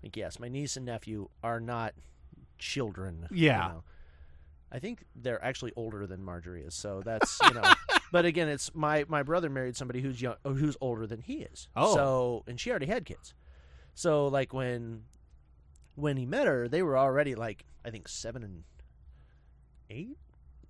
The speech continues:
Speaker 1: or nine, something like that. Uh, but anyway, uh, but yeah, so they were already older. They're already, like, kids when I met them.
Speaker 2: Yeah.
Speaker 1: For the first time. And so I'm like, "Ah,"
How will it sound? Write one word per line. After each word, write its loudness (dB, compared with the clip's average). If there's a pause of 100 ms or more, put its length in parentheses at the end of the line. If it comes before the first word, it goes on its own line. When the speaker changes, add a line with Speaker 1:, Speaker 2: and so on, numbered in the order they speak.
(100)
Speaker 1:
or -8
nine, -12 (340)
something -12
like -12 (240)
that. -2
Uh, 2
but -2
anyway, -2 (420)
uh, 8
but -4
yeah, 6
so -4
they 2
were 4
already 4
older. -4 (340)
They're 4
already, 4
like, -4
kids 2
when -8
I -8
met -10
them. -18
Speaker 2:
Yeah. 4 (120)
Speaker 1:
For -10
the -8
first -10
time. -14 (600)
And 2
so 8
I'm 8
like, 2
"Ah," 6